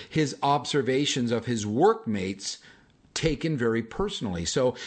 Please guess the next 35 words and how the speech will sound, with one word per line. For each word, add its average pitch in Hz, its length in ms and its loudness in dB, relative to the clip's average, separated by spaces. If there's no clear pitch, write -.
he 240 220 2
may 220 220 4
have 185 260 0
somebody 127 420 2
respond 139 580 0
to 135 60 -2
him 117 160 0
in 107 80 -2
a 95 60 -4
curt 135 380 0
way, 107 380 0
and 113 140 -2
he 135 120 -2
takes 143 300 -6
it 120 100 -8
personally. 165 340 -2
"I 143 180 2
did 123 280 -4
something 107 560 -2
to 151 120 2
create 120 460 0
this 117 180 -4
curtness. 120 680 -2
I 143 120 6
get 156 220 0
short 170 380 4
answers 156 380 0
for 127 160 -2
them. 117 300 0
They 151 240 6
must 139 500 0
be 127 180 2
mad 117 420 2
at 95 340 -4
me." 85 400 -8